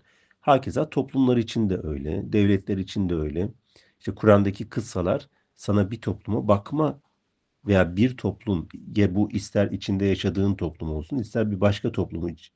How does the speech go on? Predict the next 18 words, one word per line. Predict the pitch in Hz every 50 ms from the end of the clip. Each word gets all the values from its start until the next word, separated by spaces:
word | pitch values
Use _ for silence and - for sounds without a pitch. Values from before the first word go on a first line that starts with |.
| -
o-, | - 90 95 95 - 82
olsun, | 76 73 - - 156 170 180 _ _ _ _ _ _ _ _ -
o | 139 165 165 -
Kur'an | - - 107 123 160 160
kıssalarının | - - 107 - - 107 98 98 95 90 90 87 85 82 - _
sende | - - 95 92 101 110
oluşturduğu | 135 120 104 95 85 - - - 87 82 78 85 82 80 80 78 80 - _ _ _ _ _
işte | _ - 101
yasalar | 80 82 87 82 - 98 85 82 78 78 80 - _ _ _ _ _ _ _ _ _ _ _ _ _ _ _ -
veya | 92 87 82
öngörüler, | - 104 104 110 104 92 92 82 80 85 104 135 170 - - _ _ _ _ _ _ _
içinde | - - - 110 120 156
yaşadığın | 165 160 - - 120 104 113 101 95
toplumun | - - 104 95 - - 107 104 123 151 170 165 123
geleceğiyle | 95 92 92 95 92 85 104 113 127 135 117
alakalı | 104 95 87 90 87 85 85 - 113 127 120
bazı | 117 113 98 - 90 127 160 160 - _ _ _ _ _ _ _
ferasetlerde, | _ - 90 87 90 92 - - 101 98 - 104 101 98 95 90 90 104 104 92